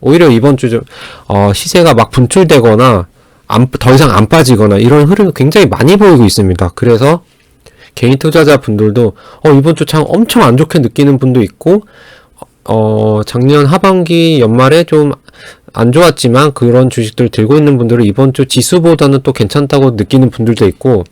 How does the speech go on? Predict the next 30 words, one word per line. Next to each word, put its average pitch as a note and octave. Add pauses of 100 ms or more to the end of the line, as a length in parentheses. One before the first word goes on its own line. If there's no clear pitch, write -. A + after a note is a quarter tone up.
천차만별일 F3+
거예요. E2+ (800)
근데 A2
이 A2
흐름이, D3 (1080)
어, A2
이번 G3
주뿐 G3+
아니라 A#2+
저는, A#2 (680)
어, A#2 (140)
아, C3+
지수 D#3+
자체는 F3
좀 D#3
너무 B2+ (100)
단기 C3
급-, A#2 (240)
아, G2
급락을 C3+
했으니까, B2 (880)
어, F2+
천 F3
포인트 F3+
회복하는 D3+
반등도 D3
나오긴 A2+
할 F3
건데, A2 (420)
이 G#2+